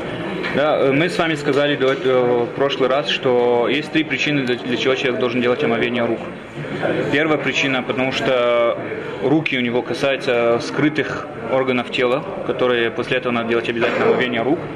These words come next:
Вторая причина. Так у человека, как бы, создаётся заново, каждое утро он создаётся заново, так ему возвращается новая очищенная душа, он создаётся каждый раз заново.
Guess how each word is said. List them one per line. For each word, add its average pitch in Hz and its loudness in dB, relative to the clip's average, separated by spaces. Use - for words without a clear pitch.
Вторая 151 2
причина. 131 -2
Так 127 0
у 127 2
человека, 127 2
как 123 0
бы, 117 2
создаётся 143 0
заново, 135 0
каждое 127 -2
утро 139 2
он 120 0
создаётся 127 0
заново, 131 -2
так 113 -4
ему 123 0
возвращается 123 0
новая 127 0
очищенная 123 -2
душа, 120 -2
он 127 -6
создаётся 123 0
каждый 123 0
раз 120 0
заново. 131 0